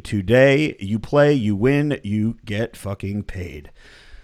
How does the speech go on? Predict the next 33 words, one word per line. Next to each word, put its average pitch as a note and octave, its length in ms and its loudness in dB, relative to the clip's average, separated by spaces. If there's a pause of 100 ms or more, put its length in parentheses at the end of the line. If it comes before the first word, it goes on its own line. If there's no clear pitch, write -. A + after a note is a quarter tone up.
(600)
Thank C4 220 4
you, A#3+ 80 2
MyBookie. F3 580 4
With F#3 400 4
all D3+ 200 8
that A2+ 240 4
said, D3 320 6
I C#3 60 8
know C3+ 140 6
a B2+ 60 6
lot's B2 220 4
going A#2+ 200 2
on A#2 140 2
in G#2 80 -2
sports A#2 380 -2
right A2 180 0
now. B2+ 180 0
We C3 120 0
got, A2 280 2
mm, A#2+ 180 -6
what A#2+ 120 -2
is G#2 80 -10
this, G2+ 180 -6
a G2 300 -4 (160)
kickball C#3+ 420 2
game C#3+ 220 0
going C#3+ 220 4
on C#3+ 180 0
T C#3+ 160 -4
V D3 160 -2
right D3 180 2
now? D#3 220 -4
Football? D3+ 540 -4